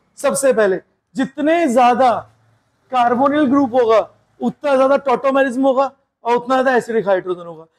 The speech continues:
तो भैया, इसमें तो एक ही carbonyl group है, लेकिन इन तीनों में दो दो हैं, तो ये तो सबसे कम होगा। ये पहचानने का तरीका है, पहचानने का तरीका है, जितने ज्यादा carbonyl group, उतना ज्यादा tautomerism। पता चला? शाबाश।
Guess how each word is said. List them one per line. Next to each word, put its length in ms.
तो 40
भैया, 440
इसमें 300
तो 140
एक 240
ही 80
carbonyl 480
group 260
है, 100
लेकिन 220
इन 180
तीनों 300
में 200
दो 180
दो 200
हैं, 80
तो 440
ये 160
तो 120
सबसे 300
कम 180
होगा। 280
ये 60
पहचानने 440
का 60
तरीका 380
है, 240
पहचानने 340
का 80
तरीका 300
है, 240
जितने 300
ज्यादा 300
carbonyl 440
group, 260
उतना 340
ज्यादा 540
tautomerism। 680
पता 120
चला? 300
शाबाश। 420